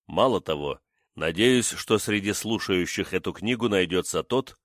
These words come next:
кто пришлет мне свои соображения по этой теме, а слушатель, которого эта тема не волнует, пропустит эти слова.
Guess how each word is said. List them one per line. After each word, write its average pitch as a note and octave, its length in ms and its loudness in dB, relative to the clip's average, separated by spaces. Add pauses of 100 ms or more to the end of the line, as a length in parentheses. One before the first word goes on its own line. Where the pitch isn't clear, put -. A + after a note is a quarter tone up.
(180)
кто - 180 4
пришлет G#2+ 540 0
мне G#2+ 160 0
свои F#2 240 0
соображения E2+ 760 0
по G#2 100 -4
этой G2+ 240 0
теме, G#2+ 420 -2 (420)
а E2 120 4
слушатель, G2 600 -2
которого F#2 480 2
эта F#2 280 -2
тема E2+ 300 -2
не E2 100 -4
волнует, F2+ 640 -2 (240)
пропустит G2 800 -2
эти D#2 260 -4
слова. D#2 500 -2